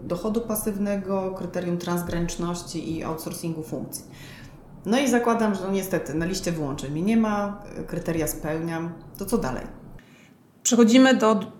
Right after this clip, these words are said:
Speaker 2: drugiego etapu selekcji. E, jeżeli znajdziemy się w gronie tych podmiotów, które spełniają te trzy warunki, em, mamy obowiązki sprawozdawcze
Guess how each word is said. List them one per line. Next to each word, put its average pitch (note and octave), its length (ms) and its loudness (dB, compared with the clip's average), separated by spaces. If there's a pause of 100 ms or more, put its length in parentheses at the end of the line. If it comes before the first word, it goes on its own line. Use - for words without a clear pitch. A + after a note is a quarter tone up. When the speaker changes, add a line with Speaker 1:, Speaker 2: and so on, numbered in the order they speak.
Speaker 2:
drugiego G#3+ 560 6
etapu E3+ 500 -4
selekcji. F#3 600 -2 (440)
E, G3+ 440 -2 (840)
jeżeli A3 800 6 (220)
znajdziemy G#3+ 520 8
się G#3 140 2
w F#3 80 0
gronie G#3 280 6
tych G3 120 -6
podmiotów, G3+ 520 0
które F#3 260 -8
spełniają F#3 400 -4
te F3 80 -10
trzy - 180 -2
warunki, B3+ 580 4 (460)
em, G#3 920 10
mamy B3+ 500 8
obowiązki G#3 480 4
sprawozdawcze F#3+ 640 0